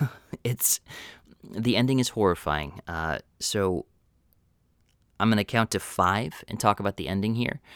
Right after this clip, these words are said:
in case you, for some reason, have not ever seen this movie and still wanna seek it out,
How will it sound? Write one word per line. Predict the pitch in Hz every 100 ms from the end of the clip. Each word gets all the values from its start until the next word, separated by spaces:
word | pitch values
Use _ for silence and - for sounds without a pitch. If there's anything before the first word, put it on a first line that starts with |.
| - - -
in | 104
case | 107 101 -
you, | 98 95 98 -
for | - 98
some | 104 95
reason, | 90 90
have | 87
not | 87 90 101 101 - _ _ _
ever | 101 95
seen | 92 104 101
this | 95
movie | 104 98 101
and | 71 87
still | - 95
wanna | 98 92
seek | - 98
it | 92
out, | 98 117